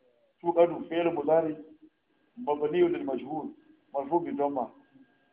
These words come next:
Al-masabi na'ib al-fa'il marfu bi dhamma.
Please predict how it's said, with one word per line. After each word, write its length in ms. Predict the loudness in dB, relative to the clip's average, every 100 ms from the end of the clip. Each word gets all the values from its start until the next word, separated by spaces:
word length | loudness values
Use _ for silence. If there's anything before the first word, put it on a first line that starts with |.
| _
Al-masabi 680 | 0 0 -2 2 2 0 -8 -14 _ _ _ _ _ 8
na'ib 260 | 10 10 4
al-fa'il 380 | 4 6 6 4
marfu 240 | -2 -2 -4
bi 100 | 0
dhamma. 280 | 0 0